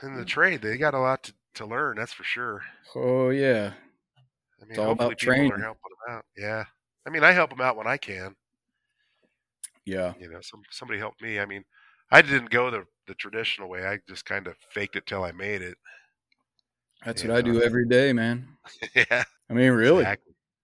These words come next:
Speaker 2: Everything's
Speaker 1: Yeah.
Speaker 2: changing so much. It's like, it's hard to keep up on everything.
Speaker 1: That it is. It's a lot of hands-on. My first class with them was electric, basic electric. That was two weeks.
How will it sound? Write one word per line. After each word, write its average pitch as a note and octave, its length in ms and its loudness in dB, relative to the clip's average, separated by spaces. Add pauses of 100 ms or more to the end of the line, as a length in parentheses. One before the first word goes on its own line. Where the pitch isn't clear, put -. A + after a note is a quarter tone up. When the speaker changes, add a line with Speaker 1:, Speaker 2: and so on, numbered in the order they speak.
(220)
Speaker 2:
Everything's C#3+ 380 2
Speaker 1:
Yeah. - 160 -6
Speaker 2:
changing C3+ 340 0
so G2 240 -4
much. F#2+ 340 -6
It's - 120 -12
like, E2+ 220 -8 (220)
it's - 160 -8
hard G#2 280 -2
to G2+ 60 -8
keep - 260 -4
up A2 200 0
on E2 300 -14 (380)
everything. E2+ 540 -12 (880)
Speaker 1:
That F2+ 200 -10
it G2+ 80 -10
is. G#2+ 360 -12 (460)
It's - 100 -14
a - 20 -18
lot A#2 160 -2
of F2+ 60 -4
hands-on. G#2 600 -8 (240)
My C3+ 100 4
first - 300 -6
class B2+ 420 2
with A2 100 -18
them F#2 160 -14
was F2+ 140 -18
electric, F#2+ 540 -10 (580)
basic G#2+ 300 -12
electric. F#2 420 -10
That F#2+ 140 -4
was F2+ 180 -18 (120)
two C#3+ 160 -10
weeks. B2 500 -10